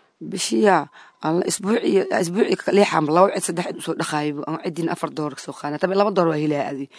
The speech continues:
Bishiina ka sii daranbo. Isbuuc ka lix ama tabi laba doollar helaya, waaye saddex cid u soo dhaqaay. Saddex cid u soo dhaqaa, miya afar doollar isu siinay. Waa isku maareynaa ilmihii dantooda ugu qabsi jiray.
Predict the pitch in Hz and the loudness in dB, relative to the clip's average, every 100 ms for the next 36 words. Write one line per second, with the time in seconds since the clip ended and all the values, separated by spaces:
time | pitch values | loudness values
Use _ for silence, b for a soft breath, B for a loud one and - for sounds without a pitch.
0 | B B B 180 - 185 - - 156 156 | B B B -2 0 0 0 -4 -2 -2
1 | 135 123 _ 147 359 165 165 240 - 185 | -2 -8 _ -14 -10 -8 -2 -2 0 -2
2 | 170 156 156 160 165 160 160 151 147 147 | 0 -4 -4 -4 -2 -2 -2 -2 -4 -2
3 | 160 160 190 - 165 - 151 - - - | -4 -2 -4 -4 -12 -12 -14 -14 -14 -16
4 | - B B B - 202 214 202 185 - | -20 B B B -4 -2 0 -4 -6 -4
5 | 214 190 165 - 156 160 - 139 - 147 | -2 -2 -2 -6 -6 -6 -6 -10 -10 -10
6 | 151 147 _ B B B 180 - 180 170 | -10 -12 _ B B B -4 0 0 2
7 | 175 170 156 160 160 160 147 147 143 147 | 2 2 0 -2 -2 -2 -2 -4 -6 -6
8 | 143 139 - - 143 156 131 | -4 -8 -10 -20 -20 -18 -18